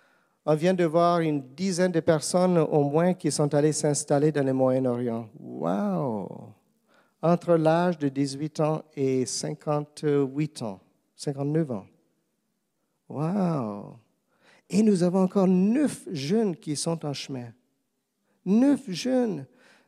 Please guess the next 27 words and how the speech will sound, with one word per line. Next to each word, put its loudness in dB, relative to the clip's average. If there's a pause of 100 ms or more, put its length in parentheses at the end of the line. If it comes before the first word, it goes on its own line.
entre 2
dix-neuf 0
et -2
trente-deux 0
ans -2
qui -12
disent, « -6
Moi, 0 (340)
j'ai 0
à 2
cœur -2
d'aller -2 (400)
vers 0
ces -2
peuples 0
non 0
atteints. -4 (260)
Forme-nous, 0
équipe-nous, -4 (420)
afin 4
que -4
nous 2
puissions 0
le 2
faire. » 0
Et 2
drôlement, 2